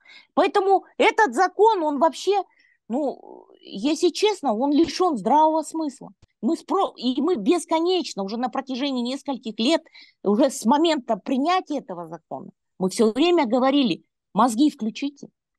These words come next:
Но то, что депутаты узрели, и то, что они инициировали внесение изменений для того, чтобы поправить этот закон, это, э, надо поаплодировать.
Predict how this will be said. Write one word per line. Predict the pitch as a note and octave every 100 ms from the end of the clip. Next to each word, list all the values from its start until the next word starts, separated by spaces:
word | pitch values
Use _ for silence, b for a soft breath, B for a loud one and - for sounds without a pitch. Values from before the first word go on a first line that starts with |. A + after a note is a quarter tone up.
| _ _ _ _ _ _ _ -
Но | G3+ F#4 F4+ C4 _ -
то, | F#4+ G#4
что | -
депутаты | A#3+ C4+ - F4 - F#4 F4+ - D#3+ _ _ _ _
узрели, | G#3 B3 E4 F#4+ A4+ G4 G#3+ - _ _ _ _ _ -
и | G3+
то, | D#4+
что | D#4 - D4+
они | D#4 D#4
инициировали | A3 D#4 E4 D4+ B3 G#3
внесение | A3+ C#4+ D#4+ C4+ A#3 G3+
изменений | F#3 A3 B3 G#4+ F#4+ F3
для | G#3
того, | - G#3+ G3+
чтобы | - E3+ D#3 D#3 _ _ _ _
поправить | - - E4 G#4 A4+ -
этот | F3+ - D3
закон, | E3+ - E3 C#3 _ _ _ _ _ _ _ _ _ _ _ _ _ _
это, | D#3 F#3+ A#3+ G3 B2
э, | C2+ E2 -
надо | E3+ G3+ F#3+
поаплодировать. | G3 A3 G#3+ B3 B3 G4 G#4+ E4+ - -